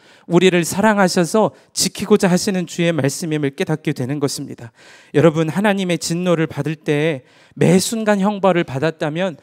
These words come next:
우리 중에 살아있을 사람이 도대체 누가 있을까요? 자기 자신은 십자가에서 징벌을 다 당하시고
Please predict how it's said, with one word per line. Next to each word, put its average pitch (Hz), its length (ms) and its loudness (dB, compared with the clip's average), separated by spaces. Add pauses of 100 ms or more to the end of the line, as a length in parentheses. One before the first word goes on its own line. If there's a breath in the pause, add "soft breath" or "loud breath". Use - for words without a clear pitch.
(220 soft breath)
우리 202 280 4
중에 190 260 -2
살아있을 190 580 -2
사람이 160 360 -4
도대체 147 420 -4
누가 127 280 -2
있을까요? 127 520 -8 (840 soft breath)
자기 160 320 0
자신은 190 420 0
십자가에서 196 800 2
징벌을 175 560 0
다 143 180 -2
당하시고 147 800 -4